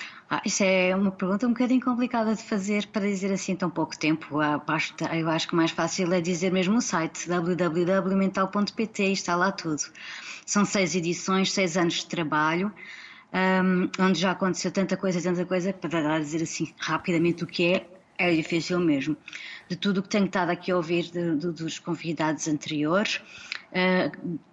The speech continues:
basicamente tudo o que aqui foi dito nós já, já falamos dentro do, do, destes anos e ao longo dos, das M-Talks no, no Festival Mental.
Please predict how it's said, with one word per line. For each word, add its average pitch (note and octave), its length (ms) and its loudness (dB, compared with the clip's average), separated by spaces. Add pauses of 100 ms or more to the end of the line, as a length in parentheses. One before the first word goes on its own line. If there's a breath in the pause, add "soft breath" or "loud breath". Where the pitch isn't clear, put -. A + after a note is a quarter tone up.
(460)
basicamente F#3 680 0
tudo G3 180 -2
o F3 60 -2
que G#3 80 -2
aqui F#3 180 -4
foi F#3 220 -2
dito F3 260 0
nós E3+ 140 2
já, F3 160 2
já D#3 120 0
falamos D#3+ 560 2
dentro D#3 320 0
do, D3+ 320 0
do, D3 520 2
destes - 400 0
anos D3+ 280 4
e D#3 80 2
ao D#3 120 4
longo D#3+ 200 6
dos, C#3+ 260 -2
das E3 220 -2
M-Talks D3+ 500 2
no, D#3 220 6
no D3 140 6
Festival D3 340 0
Mental. E3+ 640 4